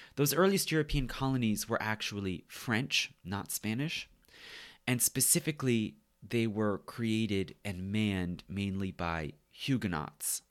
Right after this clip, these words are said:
right? So French Reformed Protestants who were a, uh, persecuted and embattled religious minority in France.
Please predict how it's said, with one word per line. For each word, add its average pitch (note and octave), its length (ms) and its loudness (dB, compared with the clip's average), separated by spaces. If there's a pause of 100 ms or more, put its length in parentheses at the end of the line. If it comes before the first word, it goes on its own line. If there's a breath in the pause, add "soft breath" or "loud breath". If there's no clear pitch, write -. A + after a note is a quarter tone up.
right? D2 180 -14
So F2+ 140 -4
French G#2+ 680 -2 (380 loud breath)
Reformed A2 640 0 (100)
Protestants - 840 -4 (680 loud breath)
who B2+ 260 0
were G#2+ 460 4 (120)
a, F2+ 420 -2 (120)
uh, - 180 -12 (640)
persecuted A#2+ 840 0
and G2 220 -4
embattled F#2 680 -2 (340)
religious G2 420 -4
minority F#2+ 580 -2
in D#2 120 -14
France. - 560 -10